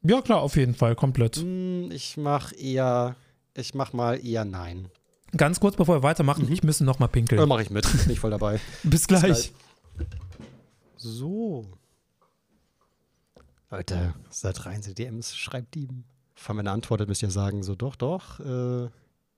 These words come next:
Speaker 2: eventuell, äh, stehst du sehr auf C, da ist doch was dran. Ich hab's ganz genau rausgehört.“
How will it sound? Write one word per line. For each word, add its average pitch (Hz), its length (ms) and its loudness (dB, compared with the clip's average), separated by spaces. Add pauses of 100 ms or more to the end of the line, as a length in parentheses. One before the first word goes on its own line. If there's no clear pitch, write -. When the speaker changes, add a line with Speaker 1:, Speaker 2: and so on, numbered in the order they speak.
(140)
Speaker 2:
eventuell, 131 1080 0
äh, 123 40 -6
stehst - 320 -8
du 135 60 -6
sehr 123 180 -8
auf 110 120 -10
C, 98 200 -4 (100)
da 117 80 -8
ist 135 160 -8
doch 117 60 -4
was 104 120 -6
dran. 101 300 -6
Ich 92 60 -14
hab's 110 120 -8
ganz - 120 -4
genau 101 120 2
rausgehört.“ 95 500 0